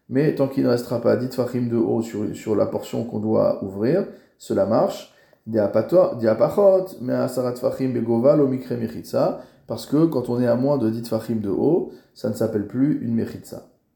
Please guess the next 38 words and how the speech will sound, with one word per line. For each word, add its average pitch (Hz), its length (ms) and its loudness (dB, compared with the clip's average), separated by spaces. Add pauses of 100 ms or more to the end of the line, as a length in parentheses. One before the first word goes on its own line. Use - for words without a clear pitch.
(560)
Mishnah 151 360 4
Berurah, 139 440 4
Seif 117 200 -4
Katan 113 240 -4
Kaf 101 260 -6
Bet, 135 280 2
Bioter 127 460 2
me 113 100 0
asara, 107 480 0
il 170 60 0
faut 123 100 -6
faire 113 160 -2
une 117 120 0
brèche 123 260 2
qui - 60 -12
fasse 107 200 -4
plus 135 240 -4
que 113 80 -2
dix 110 340 -4
amot. 110 380 2 (960)
Ve'im 139 340 2
haya 165 300 6
mikvar 147 500 2
parutz 131 540 2
asara. 95 720 -4 (320)
Maintenant, 110 280 0
si - 180 -6
c'était 156 280 0
déjà, 135 600 4
euh, 104 260 -2
il 104 40 -4
y - 40 0
avait 107 100 -2
déjà 117 140 -2
une 120 120 -2
brèche 110 280 0
de 101 60 -4
dix, 123 580 -8